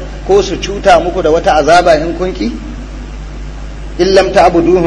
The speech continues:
in ba ku bauta musu ba, qalu bal, suka ce a ilrabun an an yakuna lahum sam'un.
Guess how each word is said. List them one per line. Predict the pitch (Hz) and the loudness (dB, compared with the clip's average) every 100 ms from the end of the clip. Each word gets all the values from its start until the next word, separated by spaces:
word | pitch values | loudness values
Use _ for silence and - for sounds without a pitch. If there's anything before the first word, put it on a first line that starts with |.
| 165 | 0
in | 180 | 0
ba | |
ku | 156 147 | 0 0
bauta | 175 180 160 | 2 4 4
musu | 175 175 | 4 0
ba, | 165 | 0
qalu | 139 165 165 165 160 156 | 4 4 6 4 2 4
bal, | 151 135 135 - - | 6 6 2 -2 -4
suka | 170 139 | -2 0
ce | 131 | 0
a | 120 113 117 - | 4 4 2 0
ilrabun | 143 147 160 202 180 180 156 - | 2 6 6 6 6 4 2 2
an | 175 | 0
an | 180 185 175 | 2 2 2
yakuna | 143 - 160 143 | 2 2 2 4
lahum | 147 139 123 | 2 2 2
sam'un. | - 147 131 135 | 2 2 2 -2